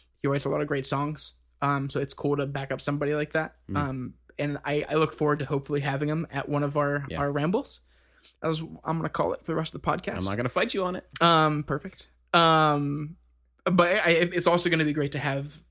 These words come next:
Speaker 1: even may-, you know, even people that Jeff knows that
Speaker 2: Yeah.
Speaker 1: maybe they helped him write songs, but they never went out and sang them themselves, but they want to. I would love to have people like that. You
Speaker 2: Yeah.
Speaker 1: know,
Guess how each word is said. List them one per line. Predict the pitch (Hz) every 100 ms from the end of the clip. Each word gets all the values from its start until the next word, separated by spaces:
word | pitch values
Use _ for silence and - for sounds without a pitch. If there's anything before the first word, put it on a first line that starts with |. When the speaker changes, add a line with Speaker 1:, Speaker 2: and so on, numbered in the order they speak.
| _ 196
Speaker 1:
even | 202 233
may-, | 220 214
you | 202
know, | 185 180 180
even | 185 175
people | 175 170 151
that | 139
Jeff | 147 139
knows | 143 143 113 - - 147
that | 135 160
Speaker 2:
Yeah. |
Speaker 1:
maybe | 156 147 147
they | 143 139
helped | 160 151
him | 151
write | 151 135
songs, | 147 147 143
but | 143 143
they | 147
never | 147 147
went | 147
out | 131
and | -
sang | 143
them | 147
themselves, | 139 143 143 143
but | 143
they | 143
want | 143 151 -
to. | - 151 151 - - - -
I | 147
would | 143
love | 147 156
to | 139
have | 131 -
people | 139 131
like | 101
that. | 113 104 -
You | - 143
Speaker 2:
Yeah. |
Speaker 1:
know, | 139